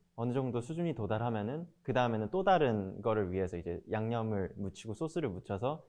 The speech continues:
대중들한테 보여줘야 된다 생각해서, 어, 어떻게 연습했냐고 말씀하신다면은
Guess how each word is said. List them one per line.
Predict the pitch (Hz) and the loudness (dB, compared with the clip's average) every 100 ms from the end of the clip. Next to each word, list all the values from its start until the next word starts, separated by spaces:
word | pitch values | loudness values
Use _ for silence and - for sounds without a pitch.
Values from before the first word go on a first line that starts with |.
| _ | _
대중들한테 | 117 104 107 107 95 | -4 -2 -2 -2 -2
보여줘야 | 92 110 107 101 | 2 2 4 0
된다 | 92 95 | -2 -4
생각해서, | 120 135 127 120 117 85 - _ _ _ _ _ _ _ _ _ _ | -4 -6 -6 -6 -6 -8 -14 _ _ _ _ _ _ _ _ _ _
어, | - - - | -18 -14 -6
어떻게 | 120 160 160 156 | -2 -2 2 2
연습했냐고 | 117 117 - 131 127 123 107 | 2 0 -6 -4 -2 -2 0
말씀하신다면은 | 101 98 - 117 110 107 104 98 98 98 | 0 0 -2 -2 -2 -4 -4 -6 -8 -10